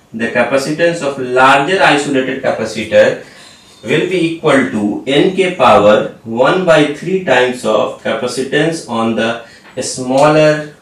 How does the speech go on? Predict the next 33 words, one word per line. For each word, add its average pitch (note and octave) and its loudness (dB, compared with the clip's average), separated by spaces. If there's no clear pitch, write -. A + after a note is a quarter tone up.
cap-, A2 -6
isolated B2 0
capacitor। F#2 -4
This B2 -6
is B2+ -4
very, C3 0
very B2 2
important। A#2 0
तो A#2+ -8
बच्चे B2+ 2
इस C3 -2
फॉर्मूला C3 2
को C#3 2
एकदम B2 0
याद A#2+ 4
रख A#2+ -2
लेना A#2 0
है। A#2+ 0
हमने A#2+ -2
क्या B2+ 4
बोला B2 0
फिर B2 -6
से A#2+ -4
देखिए, A#2 -2
अगर C#3+ 4
n E3+ 4
identical C#3+ 2
small D3 0
isolated B2 0
capacitor A#2+ 0
जिसका A#2 -2
capacitance A#2 -2
अगर A#2 0